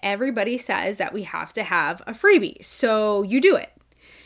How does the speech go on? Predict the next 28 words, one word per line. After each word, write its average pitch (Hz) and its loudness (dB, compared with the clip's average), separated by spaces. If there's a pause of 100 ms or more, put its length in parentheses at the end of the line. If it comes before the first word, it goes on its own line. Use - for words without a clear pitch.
(140)
You - -16
drop 180 -2
your 277 -2
freebie 285 -2
on 269 -2
Instagram. 220 -2
You're 175 -8
ready 208 -4
for 311 -4
the 285 -4
downloads 269 0
to 302 -8
pour 240 0
in. 220 -4 (200)
And 320 0
they 480 4
do, 233 0 (280)
but 254 0
they 262 2
don't 226 -2
pour. - -12 (920)
They 208 -2
trickle. - -14 (1120)
One - -16
here, 311 0 (260)
a 254 -2
couple - 2
there, 320 2